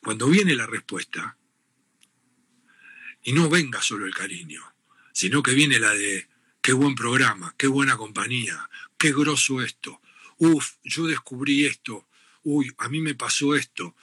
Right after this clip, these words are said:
eh, eso es invalorable. Y tenés que ponerle un grado de responsabilidad y una cuota que va mucho más allá de si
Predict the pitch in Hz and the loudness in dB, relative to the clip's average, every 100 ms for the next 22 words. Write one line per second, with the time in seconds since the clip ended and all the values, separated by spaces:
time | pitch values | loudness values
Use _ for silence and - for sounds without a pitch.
0 | _ _ - _ - 113 98 _ _ - | _ _ -20 _ -12 -10 -12 _ _ -6
1 | 170 170 - - 185 156 _ _ - 175 | -4 -2 -2 -4 -10 -20 _ _ -8 -6
2 | 170 151 - - 147 - _ - - - | -2 -2 -2 -6 -12 -14 _ -10 -2 2
3 | 180 147 - 123 120 95 92 135 117 92 | 2 0 -4 -6 -6 -6 -2 0 0 -4
4 | 87 - 82 90 87 104 170 139 90 107 | -8 -6 -4 -4 -2 2 4 2 0 -6
5 | 117 - - 107 135 180 - - - - | -4 -4 -4 -6 -2 0 0 -4 -8 -2
6 | - 170 113 - 82 | 2 4 4 2 0